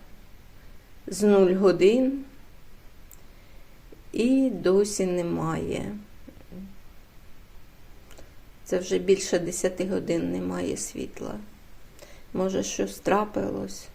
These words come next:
О, трішки добавилось.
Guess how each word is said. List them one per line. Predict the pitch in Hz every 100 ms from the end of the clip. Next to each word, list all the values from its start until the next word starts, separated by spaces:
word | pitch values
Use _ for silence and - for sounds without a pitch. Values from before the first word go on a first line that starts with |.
| - - - - - - - - - - - - - - - - - - - - - - - - - - - - -
О, | 190 190 190 -
трішки | - 190 - - 196
добавилось. | - 196 185 - - - - 202 - -